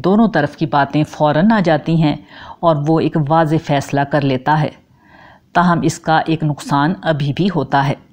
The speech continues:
وہ نقصان یہ ہے کہ اس طرح کی غیر متعلق باتوں کا جواب دینے میں وقت بہت ضائع ہوتا ہے،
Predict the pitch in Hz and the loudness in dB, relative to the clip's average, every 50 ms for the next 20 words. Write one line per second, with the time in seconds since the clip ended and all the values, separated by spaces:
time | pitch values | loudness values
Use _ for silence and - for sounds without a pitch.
0 | _ _ _ _ _ _ _ _ - - - - - - - - - 160 170 220 | _ _ _ _ _ _ _ _ -20 -20 -20 -20 -20 -20 -16 -8 -2 2 2 4
1 | 226 226 202 - - 165 156 147 151 151 151 147 143 143 147 165 165 190 165 - | 2 2 0 -2 -2 0 0 2 2 0 0 0 0 0 -2 -2 -2 -2 -4 -4
2 | - - 151 151 147 151 151 - 170 165 160 143 165 170 175 170 165 160 - 151 | -2 -2 0 0 0 0 0 0 0 0 2 2 2 2 2 2 0 0 0 0
3 | 139 143 143 143 151 147 - 151 143 147 147 143 - 151 147 - 151 147 - 160 | 2 2 2 0 -2 -2 -4 -2 -2 -2 -2 -2 -2 -2 -2 0 -2 -2 0 0
4 | 143 147 156 185 180 165 170 156 147 143 139 139 147 160 196 214 - - 156 139 | 0 2 2 2 2 0 0 0 2 2 0 0 0 0 -2 -2 -4 -6 -6 -2
5 | 156 180 185 - - - 147 139 139 123 190 190 156 165 143 135 135 135 127 123 | -2 -2 -2 -2 -4 -6 -4 -2 -2 -2 -2 -2 0 0 0 0 0 -2 -4 -4
6 | 120 - 139 131 147 | -4 -2 -2 -2 -2